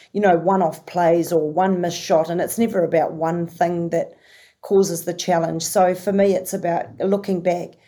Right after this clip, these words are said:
Did we have the right plan? Where are the little numbers that we can shift on and that we've got potential, but most importantly, reassuring players about why they,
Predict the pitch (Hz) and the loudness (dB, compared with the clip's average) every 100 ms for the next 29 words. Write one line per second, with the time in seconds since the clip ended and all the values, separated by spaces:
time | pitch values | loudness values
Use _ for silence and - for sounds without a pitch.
0 | _ - 202 214 196 196 175 170 165 - | _ -8 -4 -2 -2 -2 -2 -2 -2 -6
1 | - 185 180 175 175 175 170 _ _ - | -6 -4 -2 -4 -4 -6 -10 _ _ 0
2 | 208 202 185 180 180 175 175 170 180 180 | 4 4 4 2 2 0 0 0 0 0
3 | 175 170 - 170 170 170 156 - 208 196 | -2 -2 -4 -4 -4 -8 -8 -6 -6 -4
4 | 196 185 185 180 175 165 170 - 170 170 | 0 2 2 -2 -4 -4 -4 -4 -6 -4
5 | 175 - - 196 196 185 170 165 190 196 | -6 -6 -8 -6 -6 -4 -4 0 0 -2
6 | 196 180 180 - 165 165 180 175 175 185 | -4 -6 -6 -6 -8 -4 -4 -4 -6 -4
7 | 180 170 170 170 _ _ _ - 196 196 | -4 -4 -6 -8 _ _ _ -6 0 2
8 | 190 170 170 160 160 - 165 175 175 175 | 0 -2 -2 -2 -2 -6 -2 2 2 2
9 | 170 165 | 2 0